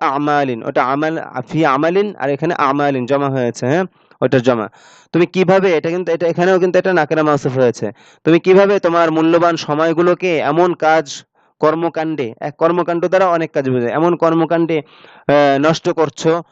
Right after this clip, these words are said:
যা, যেগুলো তোমাকে উপকার করবে না, যেগুলো মানে যেই কাজগুলো। আচ্ছা, ইহতারাকাল বাইতু, ঘরটি পুড়ে গিয়েছে, আর ইহতারাকাত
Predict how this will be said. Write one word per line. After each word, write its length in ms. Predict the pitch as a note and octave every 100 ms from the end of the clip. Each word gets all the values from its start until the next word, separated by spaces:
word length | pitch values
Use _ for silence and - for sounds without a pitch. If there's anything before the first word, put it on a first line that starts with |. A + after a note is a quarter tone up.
| _ _ A#2+
যা, 480 | B2+ C#3 C#3+ C#3 - _ _
যেগুলো 400 | A#2 C#3+ E3+ F3
তোমাকে 340 | D#3 D3+ D3 D#3
উপকার 360 | C#3 C3+ C#3+
করবে 260 | C3+ C3 C3
না, 120 | C3+
যেগুলো 320 | B2+ C3+ D3
মানে 160 | E3 F3+
যেই 160 | C#3 C#3
কাজগুলো। 500 | C3 A#2 A2 G#2 A2 _ _ _ _ -
আচ্ছা, 360 | A2+ - G#2+ G#2+ _ _ _ F#3
ইহতারাকাল 680 | D3+ - E3 E3 E3 D#3
বাইতু, 400 | C#3+ D#3 D3 A2 - -
ঘরটি 280 | A#2 C3+ E3
পুড়ে 240 | - D3+ C3
গিয়েছে, 420 | B2+ A2+ - G2 -
আর 160 | B2
ইহতারাকাত 640 | A#2+ C#3 - D3 C#3+ D#3